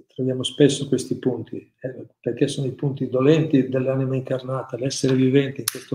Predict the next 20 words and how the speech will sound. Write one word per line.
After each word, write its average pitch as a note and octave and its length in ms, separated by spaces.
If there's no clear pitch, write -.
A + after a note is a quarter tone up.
mondo. C3 580
Siamo C3 320
molto... C#3+ 760
Eh, A#2 420
come A#2+ 220
dice B2 260
Prabhupada, C3 880
nel C3 180
mondo D3+ 320
materiale D3 920
domina C#3 420
l'attività B2 460
interessata, A#2+ 720
le B2 80
gente, C3 400
tutte, C3+ 320
la A#2 80
gente C3 320
non B2 120
fa, - 160